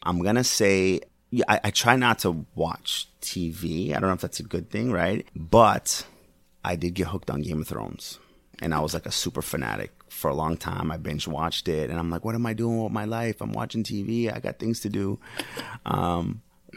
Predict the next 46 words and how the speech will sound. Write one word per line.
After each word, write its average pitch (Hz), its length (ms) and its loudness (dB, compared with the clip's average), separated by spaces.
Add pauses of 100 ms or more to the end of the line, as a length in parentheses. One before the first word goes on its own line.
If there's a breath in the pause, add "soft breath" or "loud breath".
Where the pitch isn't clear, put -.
(120)
but 90 120 8
it 90 60 8
was 87 160 4
a 92 60 2
great 98 260 6
show. 90 240 6
I 90 80 8
would 87 160 6
definitely 92 220 0
say 92 160 -4
Game 90 280 -2
of 87 80 -2
Thrones 85 540 -4
was 82 160 -8
one. 85 160 0
Obviously, 87 320 0
that's, - 320 -4
that's - 160 -10
over 80 220 0
now, 80 280 -2
and, 80 280 -4 (180)
and 85 100 -6
it 85 120 -8
broke 80 180 -2
a 82 40 0
lot 80 180 0
of 82 40 -6
people's - 280 -6
hearts. 80 480 -6 (180 soft breath)
But - 180 -4
what 104 140 0
else? - 460 -6
What 107 160 -8
else 104 160 -6
do 101 120 -8
I, 95 180 -6
uh, 98 480 -6 (180)
do 92 160 -6
I 87 100 -6
watch? 90 580 -4
I 92 60 -2
got 92 220 0
into 90 760 2 (300)
The 80 100 -2
Last 85 580 0
Kingdom. 90 720 0